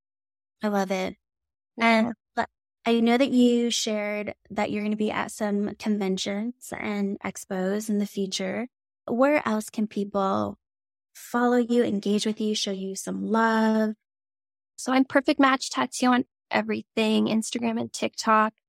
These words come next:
Speaker 2: Um, those are the ones I'm the most active on. I will be at conventions. Definitely the one in New Jersey,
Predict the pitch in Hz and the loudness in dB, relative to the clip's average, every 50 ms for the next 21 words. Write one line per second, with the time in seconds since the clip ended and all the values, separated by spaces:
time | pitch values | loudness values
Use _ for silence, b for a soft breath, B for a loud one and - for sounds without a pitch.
0 | _ - 220 214 208 202 214 214 208 - 220 208 220 214 208 - 214 214 208 214 | _ -2 0 0 0 2 2 2 2 2 0 2 2 0 0 0 -2 -2 0 0
1 | 214 214 - - - 196 196 208 - - 220 214 202 - - 202 208 202 202 202 | -2 -4 -4 0 2 2 2 2 2 0 0 0 0 0 0 2 2 2 2 0
2 | 208 208 208 - _ _ _ _ _ _ _ _ _ - 226 226 247 240 226 262 | -2 -4 -4 -6 _ _ _ _ _ _ _ _ _ 2 4 4 4 2 4 2
3 | 254 - - 254 247 220 226 233 247 - - 269 254 254 254 254 247 - - _ | 0 2 2 2 4 6 6 4 4 4 4 2 4 4 4 2 0 -4 -10 _
4 | _ _ _ _ _ _ _ _ _ - 233 226 - 254 247 247 254 254 240 233 | _ _ _ _ _ _ _ _ _ 2 2 2 2 -2 0 2 4 4 4 4
5 | 226 220 226 226 220 226 226 226 220 - - 220 220 214 214 214 208 208 208 202 | 4 4 4 4 4 4 2 2 0 0 2 2 4 6 6 4 4 4 2 0
6 | 190 - 208 196 202 202 208 - 240 240 | -2 -4 -4 -2 -2 -4 -4 -4 -4 -4